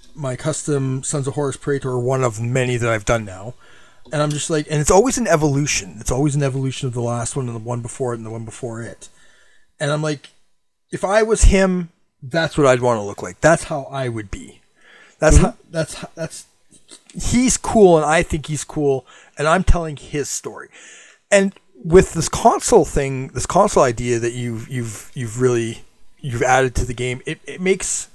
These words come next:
Speaker 1: makes them even that much more individu-, individualistic and almost their own special character. 'Cause now, yeah, the rules are still based in our, you know, the game itself, and,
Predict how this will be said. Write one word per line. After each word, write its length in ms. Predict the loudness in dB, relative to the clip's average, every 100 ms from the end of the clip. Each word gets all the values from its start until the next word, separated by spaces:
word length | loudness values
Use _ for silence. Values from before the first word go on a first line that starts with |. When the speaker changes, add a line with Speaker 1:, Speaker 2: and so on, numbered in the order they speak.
| -20 -16 -2
Speaker 1:
makes 280 | 4 4 4
them 120 | 0
even 220 | 0 2
that 240 | 2 2
much 200 | -2 -6 -6
more 300 | -4 -2 -4
individu-, 460 | -8 -6 -6 -6 -12 -12
individualistic 760 | -10 -6 -2 0 0 -2 -6 -8 0
and 120 | 4
almost 520 | 6 6 6 0 -2
their 140 | -2 0
own 220 | 0 -2
special 340 | -4 -6 -6
character. 440 | -6 -4 -4 -8 -18 -18 -20 -20 -20 -20 -6 0
'Cause 160 | 2
now, 720 | 6 6 6 6 6 6 4 0 -8 -20 -20 -20 -20 _ -20 -20 -20 -10
yeah, 520 | 2 6 6 6 2 -2
the 140 | -6
rules 380 | -2 4 6 6
are 60 |
still 200 | 2 0
based 480 | 0 2 0 -2 -8 -6
in 420 | -4 -2 -4 -4 0
our, 460 | 2 2 0 -4 -12 _ -20 _
you 100 | -6
know, 180 | -6 -4
the 120 | -4
game 280 | 0 0 -2
itself, 760 | -2 4 4 4 0 -8 -12 -14 -16 -20 -18 -4
and, 720 | 0 2 2 0 -2 -2